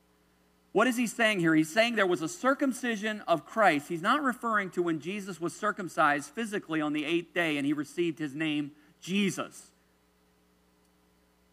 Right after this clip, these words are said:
He's referring to another moment where he was cut off. And now we get to enjoy the benefits of his being cut off so that we do not have to be cut off. Maybe I could help you just a little bit.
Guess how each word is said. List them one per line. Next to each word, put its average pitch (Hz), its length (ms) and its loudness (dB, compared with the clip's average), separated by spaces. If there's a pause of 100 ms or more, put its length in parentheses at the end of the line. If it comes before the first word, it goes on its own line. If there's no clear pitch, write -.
(100)
He's 196 160 -2 (160)
referring 269 420 2
to 196 440 4 (140)
another 220 440 8
moment 170 420 4 (100)
where 175 200 6
he 226 160 -2
was 202 240 0
cut 269 260 4
off. 277 460 4 (1400)
And 180 160 0
now 247 240 10
we 269 200 6
get 254 280 2
to 240 120 -2
enjoy 220 340 2
the 196 80 2
benefits 208 640 2
of 175 140 2
his 262 300 4
being 226 280 -2
cut 233 240 6
off 202 380 6 (220)
so 240 200 4
that 220 240 4
we 269 220 12
do 240 140 4
not 208 180 10
have 185 180 10
to 185 80 0
be 170 120 6
cut - 240 4
off. 120 320 -2 (1900)
Maybe 175 180 2
I 170 60 8
could 160 140 -6
help 156 180 2
you - 100 -20
just - 140 -10
a - 20 -2
little 156 160 2
bit. 131 160 -4